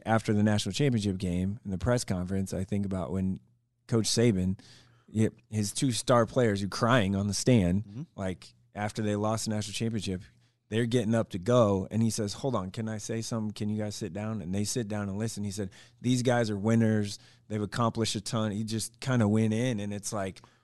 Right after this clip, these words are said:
Speaker 1: "Whoa, this guy's supposed to be this hard, like, rrr, Nick
Speaker 2: Yeah.
Speaker 1: Saban,
Speaker 2: D-, don't,
Speaker 1: rrr
Speaker 2: don't you
Speaker 1: guy."
Speaker 2: wanna know how, like, great leaders and these people that build these big businesses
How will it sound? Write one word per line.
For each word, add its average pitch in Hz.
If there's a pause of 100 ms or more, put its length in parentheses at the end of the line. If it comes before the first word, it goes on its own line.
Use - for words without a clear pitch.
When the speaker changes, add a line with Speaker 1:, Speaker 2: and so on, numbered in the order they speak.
(160)
Speaker 1:
"Whoa, 143
this 135
guy's 147
supposed 131
to 120
be 120
this 110
hard, 139
like, 107
rrr, 117
Nick 127
Speaker 2:
Yeah. 127
Speaker 1:
Saban, 117
Speaker 2:
D-, 180
don't, 254
Speaker 1:
rrr 117
Speaker 2:
don't 196
you 285
Speaker 1:
guy." 254
Speaker 2:
wanna 220
know 139
how, 135
like, 104
great 113
leaders 110
and 101
these 98
people 113
that 85
build 101
these 95
big 95
businesses 98